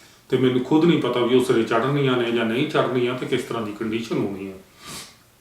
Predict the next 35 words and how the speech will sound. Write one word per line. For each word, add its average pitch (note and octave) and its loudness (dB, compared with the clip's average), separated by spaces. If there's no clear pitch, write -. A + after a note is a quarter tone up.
ਤਾਂ F3+ 2
ਉਮੀਦ D3 2
ਕਰਦਾ C3+ 2
ਹਾਂ A2+ -2
ਕਿ C#3 2
ਜਿਵੇਂ B2+ 2
ਪਿਛਲੇ D3 2
ਸਾਲ A#2 2
ਸਿਹਤ D3 2
ਨੇ A#2+ 2
ਮੇਰਾ A2 -2
ਸਾਥ G#2+ -6
ਦਿੱਤਾ A2 -2
ਹੈ, A2+ -10
ਅੱਪ - 0
ਡਾਊਨ, A#2+ 0
ਅੱਪ A#2 -6
ਡਾਊਨ A#2 -4
ਹੁੰਦੀ A#2 -2
ਰਹੀ A2 -2
ਹੈ, C3 -2
ਤਾਂ C3 -6
ਅਗਲੇ B2 4
ਸਾਲ A2 -2
ਵੀ A#2+ -6
ਹੁੰਦੀ A#2 -4
ਰਹੇਗੀ। B2+ -2
ਤਾਂ D3+ -2
ਇਹਦੇ F3 4
ਨਾਲ C#3 2
ਮੈਂ B2 0
ਤੁਹਾਨੂੰ B2+ -2
ਇਹ C#3 0
ਵੀ G#3 2
ਦੱਸਦਾ A2+ -6